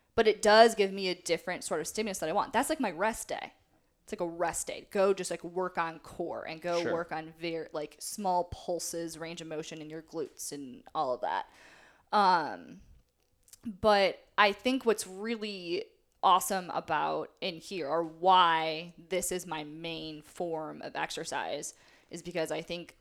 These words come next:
Speaker 1: the dosing in here is incredibly spot on, meaning the sprints, I get that gut-wrenching intensity that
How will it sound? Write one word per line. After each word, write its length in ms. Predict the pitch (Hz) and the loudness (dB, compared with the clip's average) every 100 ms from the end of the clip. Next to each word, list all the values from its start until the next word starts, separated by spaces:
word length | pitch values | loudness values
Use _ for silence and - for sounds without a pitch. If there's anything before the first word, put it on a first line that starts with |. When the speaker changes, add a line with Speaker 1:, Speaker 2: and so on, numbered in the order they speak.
| _ - | _ -4
Speaker 1:
the 160 | 170 156 - - | -4 -4 -10 0
dosing 560 | 185 220 277 - 170 | 4 4 2 -4 -6
in 160 | 151 147 | -10 -12
here 520 | - 143 110 113 175 _ _ | -14 -12 -12 -12 -16 _ _
is 420 | 190 170 160 - - _ _ _ _ | -4 -4 -6 -8 -12 _ _ _ _
incredibly 640 | 175 175 - 196 185 185 170 | -10 -10 -4 0 0 0 -4
spot 380 | - - 143 - | -4 -4 -4 -6
on, 260 | 69 165 _ | -10 -12 _
meaning 360 | 180 180 170 156 - _ _ | -12 -10 -12 -14 -20 _ _
the 80 | 165 | -4
sprints, 840 | 156 - 220 226 247 - - - - _ _ _ | -4 -2 2 2 2 2 0 -2 -8 _ _ _
I 120 | 175 202 | 0 2
get 200 | 208 214 | 2 4
that 240 | 180 - | 2 4
gut-wrenching 600 | 202 190 190 170 - 156 | 6 6 4 -2 -2 -10
intensity 680 | 147 - 135 - - 82 - _ | -10 -10 -8 -10 -10 -14 -20 _
that 320 | 180 156 135 | -2 0 -2